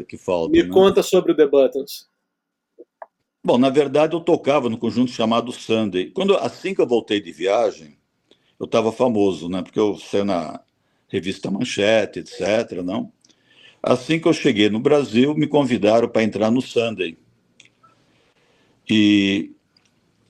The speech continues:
Speaker 1: fui até a casa do Gaminha,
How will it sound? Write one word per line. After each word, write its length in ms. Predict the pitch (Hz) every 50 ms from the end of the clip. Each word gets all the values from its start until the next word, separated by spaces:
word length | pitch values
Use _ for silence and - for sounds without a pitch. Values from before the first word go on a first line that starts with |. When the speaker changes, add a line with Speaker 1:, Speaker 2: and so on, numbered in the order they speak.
| _ _ _ _ _ -
Speaker 1:
fui 380 | - - 185 170 156 - - - _ _ _
até 260 | - 135 120 - -
a 40 | 123
casa 300 | - - 120 113 - 110
do 340 | 101 95 104 101 98 95 92
Gaminha, 640 | 92 101 110 104 101 104 110 120 139 156 170 165